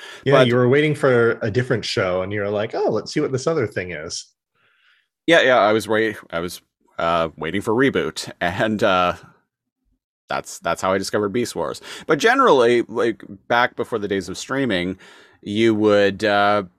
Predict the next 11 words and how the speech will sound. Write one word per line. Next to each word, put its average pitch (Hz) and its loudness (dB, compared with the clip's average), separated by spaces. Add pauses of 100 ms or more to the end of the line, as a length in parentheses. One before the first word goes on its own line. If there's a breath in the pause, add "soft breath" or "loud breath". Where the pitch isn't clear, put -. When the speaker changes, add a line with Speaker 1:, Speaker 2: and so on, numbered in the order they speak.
(560)
Speaker 2:
often 101 0
discover 101 -4
shows, 98 -2
uh, 92 -2
just 95 -12 (220)
on 95 -2
a 87 -4
completely 98 -6
random 95 0
episode 87 -2
and 90 -2